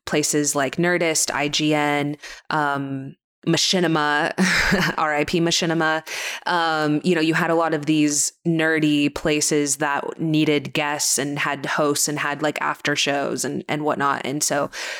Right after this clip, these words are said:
I would pop up as a guest, but then because they liked me so much, I would then end up hosting for a lot of these places.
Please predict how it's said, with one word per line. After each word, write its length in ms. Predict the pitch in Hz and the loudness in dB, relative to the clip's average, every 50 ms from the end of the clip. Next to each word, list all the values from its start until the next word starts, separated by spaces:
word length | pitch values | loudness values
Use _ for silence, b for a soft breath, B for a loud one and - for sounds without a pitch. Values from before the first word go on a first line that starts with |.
| B B | B B
I 120 | B 175 175 | B 0 2
would 160 | 175 170 175 | 2 0 0
pop 220 | - - 170 - | 0 -2 0 0
up 200 | 175 165 - _ _ _ - - - | 0 -2 -2 _ _ _ -14 -8 -6
as 160 | 151 156 143 | -4 -4 -4
a 60 | 147 | -4
guest, 560 | 139 - 208 254 233 170 151 - - - - | -2 -2 0 0 0 0 0 -2 -4 -4 -2
but 120 | - - - | -4 -2 0
then 360 | 165 170 170 160 156 147 - _ _ _ _ _ _ | 0 0 0 0 -2 -4 -6 _ _ _ _ _ _
because 240 | - 170 - 180 165 | -2 0 2 2 2
they 100 | 170 147 | 2 2
liked 340 | 139 143 160 220 - - - | 0 0 0 -2 -2 -2 -2
me 160 | 170 151 151 | 0 0 0
so 240 | 143 - - 143 147 | 0 0 0 0 0
much, 300 | 147 151 143 139 - - | 0 0 -2 -2 -2 -2
I 180 | - 139 143 | -2 -2 -2
would 220 | 139 135 151 147 143 | 0 0 -2 0 0
then 160 | 147 147 147 | -2 -2 -2
end 180 | - 139 151 143 | -2 -2 -2 -2
up 140 | 131 - | -2 -2
hosting 440 | - - 147 143 147 - - 170 156 | -2 -2 0 0 0 0 -2 -2 -2
for 140 | 156 - 147 | -2 -2 -2
a 60 | 143 | -2
lot 180 | 143 139 135 135 | 0 -2 -2 -2
of 100 | 139 135 | -4 -4
these 200 | 135 139 139 - | -4 -2 -2 -2
places. 720 | - - - - 135 - - 95 - - - - - - | -2 -2 -4 -2 -2 -2 -2 -2 -4 -4 -2 -2 -4 -4